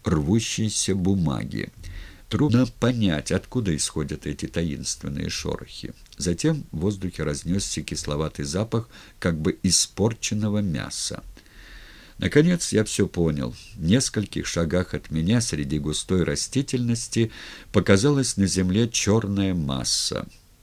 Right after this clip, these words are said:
Надвигались муравьи. Эти хищники, муравьи-эцитоны,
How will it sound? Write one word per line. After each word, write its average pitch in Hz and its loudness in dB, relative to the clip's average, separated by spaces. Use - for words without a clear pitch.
Надвигались 78 -2
муравьи. 73 0
Эти 131 6
хищники, 85 0
муравьи-эцитоны, 85 2